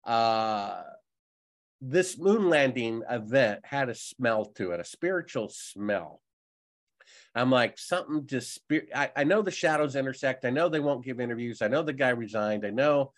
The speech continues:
something looks wrong, but just, there's something spiritual about this.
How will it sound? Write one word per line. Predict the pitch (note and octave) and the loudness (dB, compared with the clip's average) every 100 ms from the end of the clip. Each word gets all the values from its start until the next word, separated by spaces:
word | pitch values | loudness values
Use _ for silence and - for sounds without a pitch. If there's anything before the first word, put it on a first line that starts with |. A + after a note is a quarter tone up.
| _ _ _ _ | _ _ _ _
something | - D#3+ D3 C3+ | -4 -2 -2 -2
looks | B2 A2 - | -2 -4 -10
wrong, | G2+ A2+ F#2+ F2 E2+ | -2 0 0 -2 -6
but | A#2 - _ | -8 -8 _
just, | F3+ F#3 - _ _ _ _ _ _ _ _ _ | -8 -8 -10 _ _ _ _ _ _ _ _ _
there's | C3+ - | -8 -4
something | B3 C4+ F#3+ C#3+ | -6 -4 -6 -8
spiritual | - C#4+ D#4 - A2 F#2 | -10 -10 -10 -6 -6 -4
about | D#2+ E2 - | -8 -12 -14
this. | D2 - - | -20 -20 -20